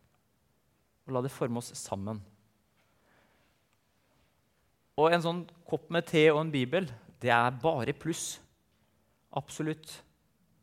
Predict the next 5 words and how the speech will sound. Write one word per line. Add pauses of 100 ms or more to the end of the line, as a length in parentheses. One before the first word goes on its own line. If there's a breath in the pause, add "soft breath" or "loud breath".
(1900)
Så
ikke
slutt
med
det,